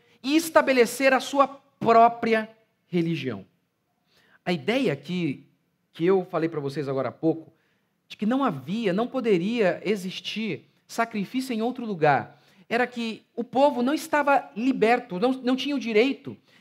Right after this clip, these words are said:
de produzir uma religião. O povo não deveria fazer aquilo que dava na telha. Eles seriam mortos se fizessem assim. Eles deveriam seguir todo o costume estabelecido por Moisés.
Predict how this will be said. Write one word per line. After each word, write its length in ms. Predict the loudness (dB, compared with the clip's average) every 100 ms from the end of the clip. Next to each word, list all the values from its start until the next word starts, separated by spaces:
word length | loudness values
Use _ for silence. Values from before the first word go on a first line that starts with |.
| -12
de 440 | -2 0 -2 -6 _ -4
produzir 840 | 0 2 0 2 4 6 4 0 0
uma 160 | 2
religião. 440 | 2 -4 -8 -10 -16 _ _ _ _ _ _
O 80 | -2
povo 220 | 8 8
não 140 | 8 4
deveria 500 | 6 6 8 8 8
fazer 400 | 6 4 6 4
aquilo 240 | 4 -2
que 80 | 0
dava 220 | 2 4
na 100 | 2
telha. 500 | 2 2 2 0 -6 _ _ _ 0
Eles 160 | 2
seriam 320 | 2 4 6 8
mortos 360 | 6 6 0
se 80 | -4
fizessem 460 | 0 4 4 2 -2
assim. 320 | -2 -8 -10 _ _ _ -14 2
Eles 200 | 4 4
deveriam 560 | 2 2 2 2 2
seguir 640 | 0 -2 0 0 0 -4 _
todo 300 | 8 8 8
o 60 | 4
costume 840 | 4 -2 0 6 8 6 2 -6 _ _ _ _ _ _ _ _ _ _ _
estabelecido 480 | -4 0 2 0 -2
por 100 | -2
Moisés. 540 | -4 -4 -8 -10 -18